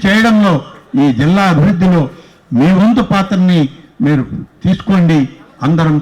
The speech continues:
కలిసి పనిచేద్దాం, మన ప్రాంతాలను అభివృద్ధి చేసుకుందామని చెప్పి వారికి ఈ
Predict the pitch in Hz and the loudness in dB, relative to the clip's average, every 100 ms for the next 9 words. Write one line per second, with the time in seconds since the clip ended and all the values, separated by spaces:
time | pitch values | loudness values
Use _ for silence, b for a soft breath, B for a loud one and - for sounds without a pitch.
0 | 151 165 - - 160 185 185 160 165 135 | -2 -2 -2 -2 0 0 0 0 -2 -2
1 | B B _ 127 135 - 147 185 175 156 | B B _ -4 -2 -2 -2 -2 -2 -2
2 | 127 131 196 175 165 175 - 170 151 143 | -2 -2 -2 -2 -4 -6 -6 -4 -2 0
3 | 143 135 139 147 127 B B B - 131 | -2 -2 -2 -4 -4 B B B -6 -2
4 | 180 185 180 175 | 0 0 0 0